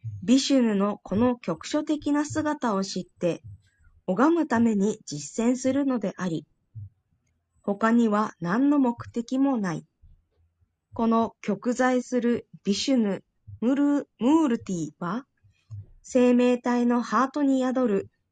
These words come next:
クリシュナの完全なる代表者である。このビシュヌ・ムールティを悟ろうとしないなら、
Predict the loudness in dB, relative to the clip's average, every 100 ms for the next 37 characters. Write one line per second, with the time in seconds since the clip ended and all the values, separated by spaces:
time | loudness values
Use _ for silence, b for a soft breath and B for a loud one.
0 | -20 -4 0 0 0 -2 -2 -4 -4 -2
1 | 0 2 2 0 0 -2 -2 -4 -2 -2
2 | -2 -2 -4 -4 -6 -10 -10 _ _ _
3 | -20 -20 _ _ _ _ -4 2 4 4
4 | 2 0 2 2 4 4 4 2 -2 -4
5 | -4 0 0 -2 -8 -8 -4 0 0 -2
6 | -6 -4 -4 -2 -2 -4 -8